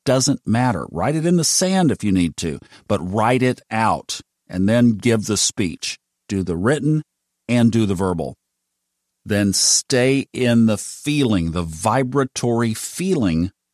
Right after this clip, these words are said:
of what you want. And again, in Parallel Universes of Self, there's a whole chapter on this of how explicit detail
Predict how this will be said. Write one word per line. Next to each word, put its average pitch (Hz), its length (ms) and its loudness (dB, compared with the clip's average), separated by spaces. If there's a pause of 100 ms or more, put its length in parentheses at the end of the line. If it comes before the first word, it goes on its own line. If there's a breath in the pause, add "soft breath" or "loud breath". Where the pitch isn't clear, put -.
(120)
of 104 220 -8
what 101 160 -4
you 107 140 -2
want. 92 320 0 (120)
And 92 240 0 (200)
again, 101 360 0
in 78 140 -2
Parallel 120 380 2
Universes 110 480 2
of 95 100 -2
Self, 107 300 0
there's 82 180 -4
a 65 80 -10
whole 127 300 -4
chapter 123 520 -2
on 78 120 -2
this 78 240 -4
of - 80 -12
how 123 440 0
explicit 135 880 0
detail 92 560 -4